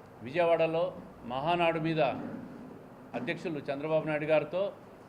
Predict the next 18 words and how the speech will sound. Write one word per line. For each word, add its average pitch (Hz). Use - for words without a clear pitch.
ప్రధాన 151
కార్యదర్శి 151
లోకేష్ 147
గారితో 147
జరిగిన 135
మహానాడు 160
ఏర్పాట్ల 160
చర్చల 147
సందర్భంగా 151
రాయలసీమలో 170
ఈ -
కార్యక్రమం 160
జరపడం, 151
పాదయాత్రలో 170
ఆయన 147
రాయలసీమ 156
డిక్లరేషన్ 160
చేయడం, 147